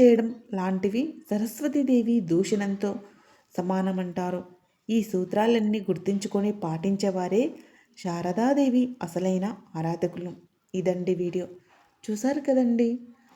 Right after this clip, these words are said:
ఆ సరస్వతీదేవి యొక్క మహిమలో, ఆ తల్లి యొక్క విశిష్టతను. ఇక ఖచ్చితంగా మనం ఈరోజు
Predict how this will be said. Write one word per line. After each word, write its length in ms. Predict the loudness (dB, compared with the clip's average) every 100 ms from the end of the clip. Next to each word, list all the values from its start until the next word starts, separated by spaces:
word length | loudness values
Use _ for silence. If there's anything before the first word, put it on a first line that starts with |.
| -8
ఆ 100 | -6
సరస్వతీదేవి 1120 | -4 -4 -4 -6 -6 -4 0 2 2 2 -4 -8 -12 -10
యొక్క 240 | -6 -2 -2 -4 -16 _ _ _
మహిమలో, 500 | -8 -4 -2 -2 -2 -6 -8
ఆ 100 | -6
తల్లి 340 | -4 -2 0
యొక్క 280 | 0 -2 -4
విశిష్టతను. 800 | -6 -4 -2 -2 -4 -4 -4 -6 -12 -20 _ -20 -20 _ -14
ఇక 180 | -6 -6
ఖచ్చితంగా 1080 | -6 -10 -10 -10 -8 0 2 4 4 0 -4 -16 -8
మనం 320 | -2 -2 -2 -4 -2
ఈరోజు 560 | 2 2 2 2 -2